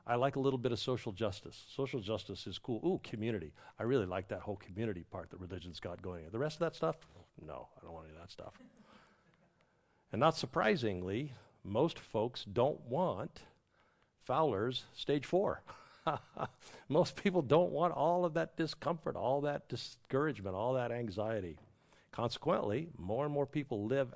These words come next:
outside of any tradition, do not choose Fowler's stages of faith.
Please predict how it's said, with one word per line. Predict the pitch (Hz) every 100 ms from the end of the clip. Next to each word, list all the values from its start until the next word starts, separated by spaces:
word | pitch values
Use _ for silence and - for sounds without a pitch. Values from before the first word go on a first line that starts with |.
| -
outside | 127 110 - 165 160 104 123
of | 127 120 -
any | 175 151 113 -
tradition, | 131 139 135 110 110 - - - - 98
do | 127
not | 131 143 135
choose | - - 185 135 113 123 - - -
Fowler's | - - 139 160 127 123 -
stages | - - 165 160 131 127
of | 135
faith. | - 185 185 - -